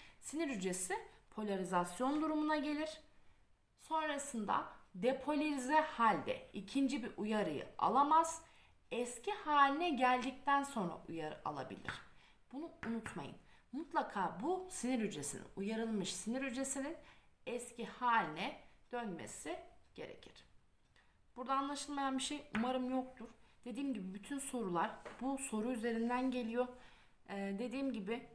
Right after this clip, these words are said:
bunu çok iyi dinlediyseniz ve şu kısımları iyi anladıysanız bu konuyla ilgili bir sıkıntınız kaldığın-, kalacağını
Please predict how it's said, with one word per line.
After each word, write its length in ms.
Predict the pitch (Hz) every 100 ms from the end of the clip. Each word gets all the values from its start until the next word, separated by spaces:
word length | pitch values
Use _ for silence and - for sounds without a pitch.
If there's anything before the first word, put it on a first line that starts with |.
| - -
bunu 200 | 247 254
çok 340 | 359 370 -
iyi 80 | 220
dinlediyseniz 960 | 226 233 240 302 - 220 196 208 - - - - 208
ve 60 |
şu 260 | 190 - 370
kısımları 540 | 349 - 214 170 147
iyi 260 | - 254 302
anladıysanız 880 | 311 220 151 160 - 220 302 381 - - - -
bu 80 | 262
konuyla 380 | 294 269 214 214
ilgili 440 | 233 202 254 339 214
bir 80 | 214
sıkıntınız 640 | - 226 196 170 156 -
kaldığın-, 560 | - 233 196 180 180 - - - -
kalacağını 720 | - 202 190 190 170 175 285